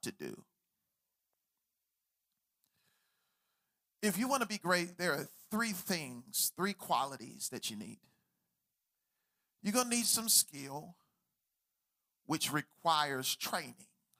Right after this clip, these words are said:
God will give you, I want you to hear this, God will give you skill, but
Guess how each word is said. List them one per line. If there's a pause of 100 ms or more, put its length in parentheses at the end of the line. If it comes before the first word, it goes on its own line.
(1700)
God
will
give
you, (280)
I
want
you
to
hear
this, (200)
God
will (100)
give
you
skill, (1040)
but